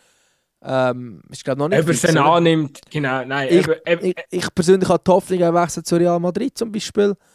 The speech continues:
Speaker 1: Ähm,
Speaker 2: Ja.
Speaker 1: natürlich ist dort auch ganz viel Geld drin. Dort, auch dort ist vieles falsch, ist mir schon klar. Das ist ja bei allen europäischen Topclubs, da haben wir auch schon sehr viel mal in diesem Podcast darüber geredet.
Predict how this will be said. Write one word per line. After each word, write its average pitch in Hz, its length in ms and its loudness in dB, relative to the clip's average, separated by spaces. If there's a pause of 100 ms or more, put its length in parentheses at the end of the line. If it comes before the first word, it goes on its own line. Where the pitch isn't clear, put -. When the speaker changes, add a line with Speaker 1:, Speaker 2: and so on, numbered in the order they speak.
(480)
Speaker 1:
Ähm, 143 340 2
Speaker 2:
Ja. 127 300 -6
Speaker 1:
natürlich 196 460 2
ist - 220 -4
dort 151 220 -4
auch 180 100 -2
ganz 185 240 0
viel 180 160 -2
Geld 165 300 -2
drin. 139 320 -6
Dort, 160 220 -4
auch 143 200 -4
dort 180 240 -6
ist 175 100 -14
vieles 165 300 -8
falsch, 151 400 -6
ist - 20 -16
mir 135 80 -10
schon 151 140 -6
klar. 156 220 -4
Das - 360 -20
ist - 60 -14
ja 143 80 -2
bei 135 160 -4
allen 143 200 2
europäischen 143 640 0
Topclubs, 156 500 -4
da 127 80 -8
haben 123 80 -12
wir 131 80 -6
auch 139 40 -8
schon 139 140 -16
sehr 151 180 -6
viel 143 120 -8
mal 143 100 -8
in 135 80 -8
diesem 127 120 -12
Podcast - 400 -10
darüber 127 220 -12
geredet. 135 300 -6